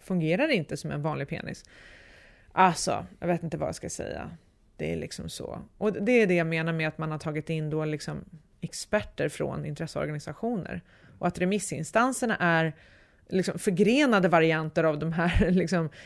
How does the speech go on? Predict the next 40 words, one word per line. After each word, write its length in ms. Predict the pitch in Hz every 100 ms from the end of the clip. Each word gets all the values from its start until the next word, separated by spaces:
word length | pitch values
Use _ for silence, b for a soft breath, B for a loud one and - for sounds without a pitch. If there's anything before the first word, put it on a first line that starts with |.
| B
intresseorganisationerna, 1200 | 175 175 196 - 165 165 165 160 - 156 156 151
där 100 | 165
man 140 | 165
har 140 | 170 160
många 420 | 180 170 175 202
organisationer 560 | 185 175 175 170 160
som 140 | 160 160
liksom 220 | 151 156
är 40 |
startade 460 | 156 175 156 147 151
av 40 |
samma, 460 | 151 - 160 165 208
som 160 | 185 156
är, 240 | 151 143 b b -
var 300 | 165 175 170
och 60 |
en 360 | 165 202 226 156
är 100 | 147
typ 260 | - - -
remissinstans. 760 | 151 143 - - - 165 165 b b b b b b b b b b -
Ehm, 440 | 196 190 185 180 180
och 140 | 208
sen 160 | 190 226
så 80 | 214
har 80 |
vi 100 | 196
då 140 | 180 175
det 80 | 170
andra 160 | 170
lagförslaget 640 | 190 175 175 165 165 160 160
om 120 | 156
att 100 | 156
man 120 | 156
ska 140 | -
kunna 200 | 156 160
byta 300 | 156 160 156
juridiskt 460 | 160 160 156 151 -
kön 280 | - 160 160
utan 400 | 175 160 214 214
operation. 600 | 220 208 190 160 156